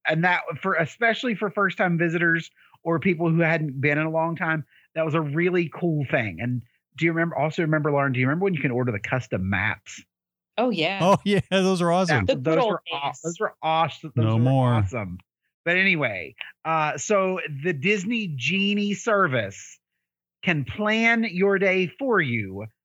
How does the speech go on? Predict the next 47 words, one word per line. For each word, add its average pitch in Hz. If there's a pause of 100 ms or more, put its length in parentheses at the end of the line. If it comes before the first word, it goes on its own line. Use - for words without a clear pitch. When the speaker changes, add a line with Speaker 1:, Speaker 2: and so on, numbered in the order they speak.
(140)
Speaker 1:
and 156
you 160
can 165
swap 160
in 151
and 131
swap 135
out 123
activities. 107
So, 123 (440)
mind 190
you, 175
it 151
does 143
not 147
give 147
you 151 (720)
queue 220
access, 147 (400)
but 151
it 156
allows 147
you 147
to 143
plan 127
your 123
itinerary 98
for -
the 90
day. 50 (520)
And 147
it 151
does 185
it 190
in 175
a 165
way 160
that 143
is 131
based 143
on 147
your 131
interest 156
and 131
your 123
party 156
size 139